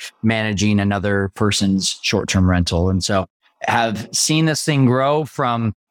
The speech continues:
pretty much zero to over three and a half million dollars per year of gross revenue in less than three years. And, uh, it's been really fun, man.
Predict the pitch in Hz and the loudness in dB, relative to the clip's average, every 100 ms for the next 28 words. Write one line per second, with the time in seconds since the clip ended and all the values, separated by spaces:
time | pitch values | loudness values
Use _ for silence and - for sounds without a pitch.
0 | _ _ 139 143 127 104 127 143 147 147 | _ _ -2 0 0 0 0 2 2 0
1 | 127 123 110 113 135 127 131 120 - 135 | -2 -2 0 -2 -2 0 0 -2 -2 0
2 | 139 139 135 120 131 131 123 131 131 123 | 2 2 0 0 -2 0 0 2 0 0
3 | 127 135 135 127 - - 139 123 123 127 | 0 0 -2 -4 -6 -2 0 2 2 2
4 | 131 131 - 117 107 101 117 127 117 120 | 2 0 -2 -2 0 -2 -2 -2 -2 -2
5 | 117 127 127 131 123 _ _ - 110 113 | -2 -2 -2 -4 -6 _ _ -2 0 2
6 | 117 123 104 113 117 113 117 120 104 101 | 0 0 0 2 2 2 2 0 0 -2
7 | 95 95 98 95 - 110 104 101 104 104 | -2 -2 -2 -2 -4 -2 0 2 0 -2
8 | - 101 92 90 95 | -2 -2 0 -2 -6